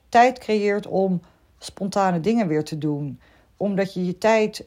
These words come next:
ja, omdat je tijd niet verloren gaat aan allerlei onbenulligde dingen. En je dus tijd en energie overhoudt voor s-, dingen die jij superleuk vindt om te doen. Omdat er zo ontzettend veel tips zijn, heb ik het verdeeld in twee podcasts.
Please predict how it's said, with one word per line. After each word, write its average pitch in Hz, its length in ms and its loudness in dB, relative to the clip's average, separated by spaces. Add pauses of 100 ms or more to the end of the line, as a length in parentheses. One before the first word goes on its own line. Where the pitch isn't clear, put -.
(140)
ja, 190 360 -6
omdat 196 240 -4
je 185 100 -8
tijd 208 240 2
niet 220 160 -2
verloren 214 440 0
gaat 190 240 -2
aan 175 100 -6
allerlei 190 540 2 (120)
onbenulligde 185 920 -2
dingen. 190 480 -2 (640)
En 202 120 -4
je 202 100 -2
dus 180 240 -4
tijd 220 280 0
en 214 80 -4
energie 202 440 -2
overhoudt 175 580 0
voor - 140 -14
s-, - 120 -16
dingen 214 300 -2
die 196 140 -4
jij 220 180 4
superleuk 214 540 -2
vindt 185 180 -8
om 156 140 -6
te 165 120 -8
doen. 143 400 -6 (920)
Omdat 233 360 2
er 220 240 0 (100)
zo 208 400 6
ontzettend 226 340 -4
veel - 180 -4
tips 254 260 -6
zijn, 262 220 0
heb 233 140 0
ik 208 60 -6
het 202 120 -6
verdeeld 240 340 0
in 180 120 -2
twee 220 240 0
podcasts. 165 720 -6